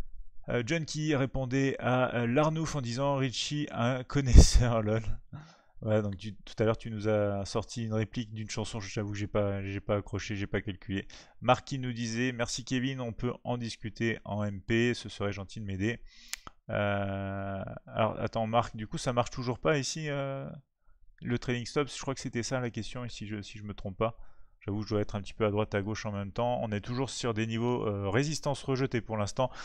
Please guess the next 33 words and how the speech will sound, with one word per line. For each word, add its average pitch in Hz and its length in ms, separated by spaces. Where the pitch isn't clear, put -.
à 104 60
l'image 120 300
du 127 100
S 127 120
and 131 120
P 143 100
cinq 131 160
cents 143 240
et 123 80
de 110 100
son 127 160
niveau 117 220
des 104 140
deux 101 100
mille 101 140
neuf 101 140
cent 117 120
quarante. 98 380
Maxbo 120 320
qui - 120
nous 117 100
disait : « 123 260
En 110 140
plus, - 320
ton 139 160
oblique 120 260
M 110 140
un 127 240
fait - 240
un 107 140
bas 117 180
du 104 220
canal 120 680